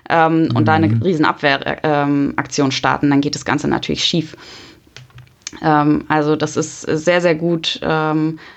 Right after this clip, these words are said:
Speaker 1: durchorganisiert und es gibt auch Richtlinien, an die sich zu halten gilt, ne? Das ist, also im Prinzip ist es ähnlich geregelt wie eine Blutspende. Also du hast sehr, sehr klare Kriterien, von welchen Menschen,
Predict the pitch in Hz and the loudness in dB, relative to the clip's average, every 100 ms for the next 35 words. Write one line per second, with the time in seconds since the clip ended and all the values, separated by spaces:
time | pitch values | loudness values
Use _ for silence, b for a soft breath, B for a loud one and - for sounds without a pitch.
0 | - - 185 185 151 160 165 170 160 190 | -6 2 2 2 2 2 2 2 4 2
1 | - 156 156 196 - - - 139 160 - | 2 0 0 -6 -6 -10 -2 2 2 -2
2 | - 147 233 - - 143 151 147 147 143 | -6 0 0 0 -4 2 4 4 2 2
3 | 151 151 175 - 143 147 165 160 139 147 | 0 0 -4 -6 -2 0 0 -2 -4 -4
4 | 147 139 165 156 156 - - - - 143 | -2 0 0 -2 -8 -10 -8 -2 -2 -2
5 | 131 B B 170 170 165 294 - - - | -6 B B 0 0 2 2 2 0 -2
6 | 160 - 180 220 254 247 170 160 196 214 | -4 -2 0 4 2 2 0 0 2 2
7 | 202 180 175 175 156 170 165 220 240 - | 0 -2 0 0 2 2 2 0 0 -2
8 | 135 139 135 B B B - 147 151 156 | 0 -2 -4 B B B -8 -4 -2 0
9 | 170 170 180 208 208 - 180 202 - 160 | 0 2 0 2 -2 -2 -2 -2 -8 -6
10 | 190 190 160 156 156 151 151 180 180 202 | 0 2 4 4 2 2 2 0 0 0
11 | 175 170 180 196 190 | 2 2 0 -2 -4